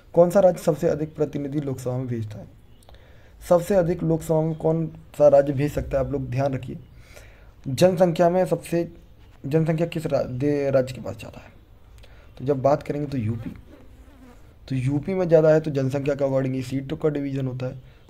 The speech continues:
तो यूपी में अस्सी सीटें हैं लोकसभा की, तो इसका सही उत्तर होगा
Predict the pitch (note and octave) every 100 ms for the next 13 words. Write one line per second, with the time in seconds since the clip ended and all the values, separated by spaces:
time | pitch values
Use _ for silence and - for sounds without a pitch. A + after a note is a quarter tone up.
0 | - B2+ C3+ C3+ D3 - C3+ - C3 A#2+
1 | G#2+ G#2+ A2 G#2+ - - - - A2+ -
2 | - - - - - - - - - -
3 | - - - - - - - - - -
4 | - - - - - B2+ - C3 C#3+ C3
5 | B2+ A#2